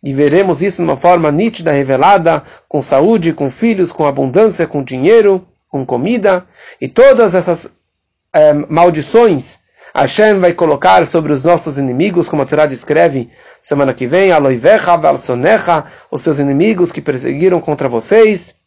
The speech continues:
Todo Bnei Israel possa ser carimbado e escrito, "Bektivá vechatimatová,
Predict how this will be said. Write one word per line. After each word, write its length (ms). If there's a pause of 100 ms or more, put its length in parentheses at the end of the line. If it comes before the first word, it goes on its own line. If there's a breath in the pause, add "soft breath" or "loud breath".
(800)
Todo 240
Bnei 220
Israel 560 (320 soft breath)
possa 300
ser 340
carimbado 580
e 40
escrito, 480
"Bektivá 420
vechatimatová, 1000